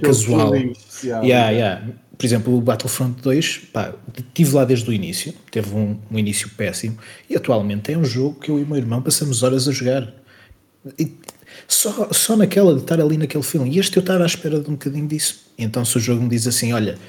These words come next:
Speaker 1: tu não podes jogar agora", e eu pensei, "Ok, não é, o jogo não é caro, mas olha, vou, peço-lhe agora um refund e depois mais tarde compro. E quem sabe analiso,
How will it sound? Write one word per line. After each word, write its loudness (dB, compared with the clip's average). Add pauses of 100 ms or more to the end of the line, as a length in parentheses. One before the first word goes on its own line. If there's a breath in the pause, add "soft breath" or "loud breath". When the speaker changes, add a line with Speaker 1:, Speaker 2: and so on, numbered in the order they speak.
(200 loud breath)
Speaker 1:
tu 2
não 2
podes 0
jogar 0
agora", 0 (540 loud breath)
e -2
eu -2
pensei, -2
"Ok, -6 (140)
não -2
é, 2
o 0
jogo 2
não 2
é 2
caro, 0
mas 2
olha, 4
vou, -2 (360)
peço-lhe -2
agora 2
um 0
refund 0
e 2
depois 0
mais -2
tarde -4
compro. -4 (180)
E -4
quem 4
sabe 2
analiso, 0